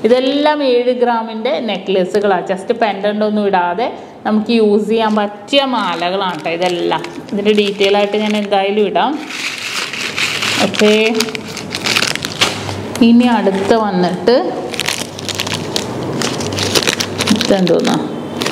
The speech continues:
അടുത്തത് നമ്മുടെ അറബിക് റിംഗ് അല്ല, ഒരു ഫ്ലൂറസെന്റ് കളേഴ്സിൽ നമ്മുടെ ആ റിംഗ് കണ്ടില്ലേ, എന്താ റിംഗ് അല്ല, പിന്നെ അത് തന്നെ പറയണം, കമ്മൽ. ആ കമ്മലിന് മാച്ച് ചെയ്യണ രീതിയിലുള്ള ഫ്ലൂറസെന്റ് കളേഴ്സിൽ വരുന്ന നമ്മുടെ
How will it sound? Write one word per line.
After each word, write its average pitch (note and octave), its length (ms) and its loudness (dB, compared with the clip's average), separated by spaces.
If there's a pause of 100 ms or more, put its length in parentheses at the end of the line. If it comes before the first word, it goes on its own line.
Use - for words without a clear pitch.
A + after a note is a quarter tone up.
(480)
അടുത്തത് G3+ 540 2
നമ്മുടെ F#3+ 320 2 (680)
അറബിക് B3+ 560 2
റിംഗ് E4 340 0
അല്ല, G3 200 2 (300)
ഒരു C4+ 140 2 (100)
ഫ്ലൂറസെന്റ് D4 920 2
കളേഴ്സിൽ G3+ 580 0 (460)
നമ്മുടെ D4 300 4 (300)
ആ - 20 2 (160)
റിംഗ് C4 340 2
കണ്ടില്ലേ, F3+ 400 2 (180)
എന്താ G3 160 0 (100)
റിംഗ് G#3+ 240 0
അല്ല, G3 140 2 (300)
പിന്നെ F#3+ 280 -4
അത് G3 120 2
തന്നെ F3 200 0
പറയണം, D#3+ 300 -2
കമ്മൽ. F#3+ 280 2 (680)
ആ A#3 40 4 (120)
കമ്മലിന് A#3 560 2
മാച്ച് G#3+ 320 -2
ചെയ്യണ G#3+ 260 2 (100)
രീതിയിലുള്ള G#3 500 4 (100)
ഫ്ലൂറസെന്റ് A3 680 2
കളേഴ്സിൽ G3+ 580 2
വരുന്ന F#3 240 -2 (500)
നമ്മുടെ A3+ 260 4